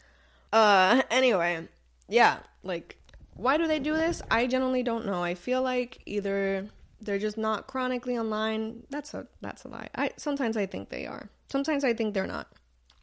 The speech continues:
I don't know if they're not chronically online and read the stuff about them. Maybe they do, maybe they're, maybe they don't. I don't know.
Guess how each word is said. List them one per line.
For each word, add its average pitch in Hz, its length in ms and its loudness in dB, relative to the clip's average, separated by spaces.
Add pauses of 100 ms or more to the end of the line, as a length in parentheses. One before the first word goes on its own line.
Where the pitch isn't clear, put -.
(260)
I 294 60 2
don't 285 100 2
know 277 120 2
if 233 80 -2
they're 226 120 2
not 202 320 -2
chronically 202 400 -4
online 190 300 -2
and 180 220 -4
read 185 340 -4 (500)
the 185 100 -4
stuff 185 300 -4
about 196 340 2
them. 202 400 0
Maybe 180 200 -4
they 180 140 -2
do, 196 200 -4
maybe 180 220 -4
they're, 175 220 -4 (160)
maybe 175 240 -6
they 175 140 -6
don't. 196 440 -4
I 190 120 -4
don't 185 140 -6
know. 214 360 -4